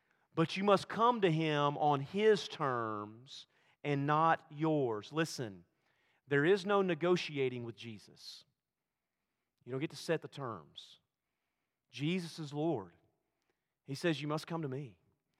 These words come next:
You must come and repent and believe and receive me as life." Listen, you will either have him as your all or not have him at all.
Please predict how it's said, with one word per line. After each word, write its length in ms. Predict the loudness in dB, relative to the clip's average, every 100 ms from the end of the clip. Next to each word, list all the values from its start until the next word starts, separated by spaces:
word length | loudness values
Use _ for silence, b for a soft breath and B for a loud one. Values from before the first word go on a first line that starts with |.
| _ _ _
You 120 | -8 -6
must 160 | -4
come 300 | 0 2 2
and 120 | 0
repent 460 | -4 -2 -2 -2 -2
and 140 | -4 0
believe 480 | 0 0 0 -2
and 120 | -2 -4
receive 580 | -6 -4 -4 -4 -6
me 200 | -4 -4
as 160 | -4 -4
life." 500 | -2 0 0 -6 -14 _ _ _ _ _ _ _ _ _
Listen, 340 | -2 -2 -2 -4
you 160 | 0
will 140 | 0 0
either 260 | 0 0
have 340 | 0 0 0 0
him 520 | 0 0 0 -2 -6 b b -6
as 280 | -2 -2
your 120 | -2 -2
all 640 | 0 2 0 -2 -8 -16 _ _ _ _ -4
or 140 | 0
not 200 | 2 2
have 340 | 0 0 0 0
him 240 | -4 -4
at 120 | -6
all. 460 | -2 -2 -2 -6